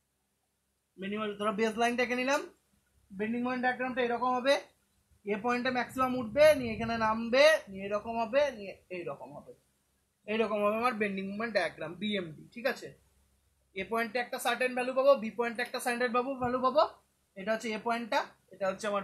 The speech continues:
বি পয়েন্টটা, এ পয়েন্ট, বি পয়েন্ট, এটা হচ্ছে সি, এটা ডি, একটা certain value পাবো, নিয়ে এইভাবে গিয়ে curve হয়ে ওটাটাই parabolic, যেহেতু ইউডিএল। এবার দেখতে পাচ্ছ, ব্যাপারটা হচ্ছে কি, আমার এখানে বার করতে হবে point of contra flexor। Point of contra flexor বলতে কি বলেছিলাম?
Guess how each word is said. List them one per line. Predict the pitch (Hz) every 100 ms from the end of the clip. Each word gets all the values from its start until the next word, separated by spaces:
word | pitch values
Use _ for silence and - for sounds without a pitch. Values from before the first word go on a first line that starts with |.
| 160
বি | 190 190
পয়েন্টটা, | 220 220 277 - - _ _ _ _ - 180
এ | 202
পয়েন্ট, | 208 208
বি | 202 -
পয়েন্ট, | 233 269 -
এটা | 175
হচ্ছে | 180 180
সি, | 208 240 196
এটা | 165 147
ডি, | 135 -
একটা | 190 190
certain | 185 202 202
value | 196 208
পাবো, | 214 311 - - _ _ _ -
নিয়ে | 254 269 185
এইভাবে | 180 180 185 170
গিয়ে | 202 269 - 170
curve | 156 160 170
হয়ে | 196 294 - _ _ _ _ 196
ওটাটাই | 202 262 302
parabolic, | 240 196 180 160 147
যেহেতু | 202 240 208
ইউডিএল। | 156 147 151 - _ -
এবার | 220 285
দেখতে | - 302
পাচ্ছ, | 294 - 180 160
ব্যাপারটা | 214 269 269
হচ্ছে | 277 277 302
কি, | 302
আমার | 254 247
এখানে | 269 269 233
বার | 233
করতে | 254 - 269
হবে | 302 330 - _ _
point | 269 285 247
of | 262 247
contra | 202 214
flexor। | 180 - 170 214
Point | 240 262
of | 262
contra | 269 269
flexor | 269 269 285 247
বলতে | 262 262
কি | 247 262
বলেছিলাম? | 269 -